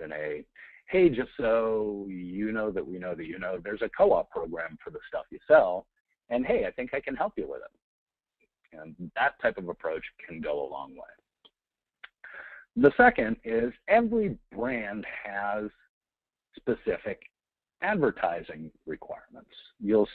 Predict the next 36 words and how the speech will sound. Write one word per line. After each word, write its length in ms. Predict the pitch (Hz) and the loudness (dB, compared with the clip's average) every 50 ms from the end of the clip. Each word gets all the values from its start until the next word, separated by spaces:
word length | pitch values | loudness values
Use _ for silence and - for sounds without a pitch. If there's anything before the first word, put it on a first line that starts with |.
| - | 4
see 180 | - 185 214 214 - - | 6 6 6 6 6 2
some 160 | 101 87 85 | 0 -2 0
of 80 | 82 | 0
these 220 | 90 90 87 85 76 | 0 2 2 0 2
ads 380 | 82 82 85 87 101 110 92 92 | 4 4 6 6 6 4 2 2
in 260 | 92 92 90 90 87 | 0 0 2 0 0
competing 680 | - - - 82 80 - - 80 76 73 76 78 76 73 | -2 -2 -2 -2 -2 -2 0 0 0 0 0 -2 -2 0
media. 360 | 78 82 87 120 143 143 143 | 2 6 10 10 12 12 12
You'll, 400 | 120 90 82 82 78 73 76 - _ _ _ _ _ | 10 8 6 4 2 0 -2 -4 _ _ _ _ _
you 140 | 85 85 - | -2 -2 -2
can 240 | - 82 76 76 - - | -2 -4 -6 -8 -6 -4
search 180 | - 82 80 - - | -4 -2 -2 -4 -2
for 200 | - 92 87 90 | 0 0 2 2
'em 120 | 98 98 101 | 2 2 2
on 160 | 98 101 98 | 0 0 -2
YouTube 640 | 90 85 87 101 104 - - 98 110 131 139 131 | -2 2 4 4 4 6 6 8 8 8 8 6
if 160 | 113 104 - - | 2 0 2 2
you're 160 | 98 95 92 | 0 0 0
selling 420 | - - 85 87 90 90 90 85 | 0 -2 -4 -2 -2 -2 -2 -2
video. 420 | 73 - 71 76 80 101 151 175 - - - - - - - - - - _ _ _ _ _ _ - - - - | -4 -4 -4 2 6 6 6 6 4 -2 -10 -10 -8 -10 -10 -12 -14 -18 _ _ _ _ _ _ -20 -20 -6 0
You 180 | 95 92 85 | 2 2 2
can 280 | - - 101 82 85 80 - | 2 2 0 2 0 2 4
search 200 | - 101 87 - - - | 4 4 4 4 4 6
for 200 | - 92 98 95 | 8 8 10 10
them 180 | 98 98 101 | 8 6 6
on 220 | 90 87 76 71 - | 4 2 2 0 4
Google 340 | - 107 110 101 90 80 87 | 6 8 8 8 8 6 4
Images 500 | 135 190 - 78 - 71 - 98 107 - - | 4 2 2 0 -4 -6 -4 -4 -2 -2 -2
if 100 | 82 76 - | -4 -4 -4
you 240 | 80 80 80 82 82 - _ - | -4 -2 -2 -4 -4 -8 _ -14
just 200 | - 76 - - | -14 -12 -12 -4
type 240 | - - 80 76 - | -2 -2 0 0 -2
in 100 | 80 78 | -4 -6
the 80 | 73 73 | -6 -6
brand 340 | - 80 82 78 76 78 87 | -2 -2 -2 -2 -2 2 4
name. 300 | 110 135 117 107 - | 4 6 6 4 0